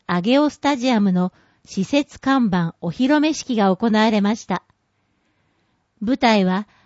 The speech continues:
ビーシーリーグ公式戦、埼玉武蔵ヒートベアーズ対神奈川フューチャードリームス。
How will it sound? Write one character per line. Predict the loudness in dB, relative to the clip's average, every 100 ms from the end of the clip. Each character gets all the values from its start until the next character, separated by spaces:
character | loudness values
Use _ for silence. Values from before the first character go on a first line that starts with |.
| -8
ビ | 0 0
ー |
シ | 0 -4 0 0
ー |
リ | 2 2 0
ー |
グ | -4 -8 -4
公 | 0 0
式 | -4 -8 -6
戦、 | -2 -2 -2 _ _ _ _ _
埼 | -4 0 0
玉 | -2 -2 -2
武 | -2 -4
蔵 | -4
ヒ | -4 -6 -6
ー | -4 -4
ト | 0 -2
ベ | 2 2
ア | 4 2
ー |
ズ | -2 -10
対 | -4 -2 -2 -6 _ _ _
神 | -2 0
奈 | 0 0
川 | -2 -4
フ | -2
ュ | -2
ー |
チ | -2 -2
ャ | -2
ー | 0
ド | 2
リ | 2 0
ー |
ム | -2
ス。 | -8